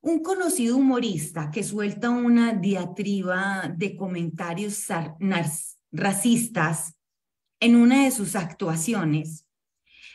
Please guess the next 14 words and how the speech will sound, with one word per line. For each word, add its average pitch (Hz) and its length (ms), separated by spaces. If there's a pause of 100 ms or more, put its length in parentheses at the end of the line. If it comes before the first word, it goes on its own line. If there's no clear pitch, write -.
el 240 180
personaje 262 580
que 247 140
va 180 500
de 220 500 (520)
humanitario 202 1120
y 214 180
que 170 460 (520)
con 214 240
una 214 400
co-, 233 500
copa 214 480
de 180 160
más 165 680